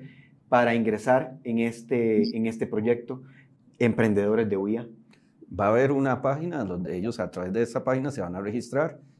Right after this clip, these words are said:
Speaker 2: donde se va a recolectar la información y, y después nosotros vamos a procesarla para agruparlos por diferentes tipos de emprendimientos, para irlos guiando de acuerdo al tipo de emprendimiento.
Speaker 1: Y así es entonces como los estudiantes interesados pueden,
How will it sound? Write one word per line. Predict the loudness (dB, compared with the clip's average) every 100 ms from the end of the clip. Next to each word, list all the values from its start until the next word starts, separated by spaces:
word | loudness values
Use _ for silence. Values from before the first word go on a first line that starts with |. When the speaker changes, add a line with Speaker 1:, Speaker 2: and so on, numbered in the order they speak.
| _
Speaker 2:
donde | -8 -6 -6
se | -6
va | -4
a |
recolectar | -4 -4 -4 -2 -2
la |
información | 0 -2 -2 0 -2 -2
y, | -2 0 0
y | -2 -4 -4 -4
después | -6 -6 -6
nosotros | -6 -4 -2
vamos | -2 -2
a | -4
procesarla | -4 0 0 2 2
para | 4 4
agruparlos | 2 0 2 2 2 -4 -12 _ _ 2
por | 2
diferentes | 4 0 -2 -4 -6 -4
tipos | -4 -2 -2
de |
emprendimientos, | -2 -4 -6 -4 -4 -4 -6 -4
para | -4 -2
irlos | -2 -4 -2
guiando | -4 -4 -4 -4 -6 -10
de | -10
acuerdo | -4 -2 0
al | -2
tipo | -6 -8 -8
de |
emprendimiento. | -8 -8 -8 -10 -14 -18 _ _ _ _ _ _
Speaker 1:
Y | 6 6
así | 8 8
es | 8 8
entonces | 6 8 8 6 -2
como | 2 4 4
los | 2
estudiantes | -2 0 6 8 6 4 -2
interesados | 0 0 2 2 2 0
pueden, | -2 0 2 0 -4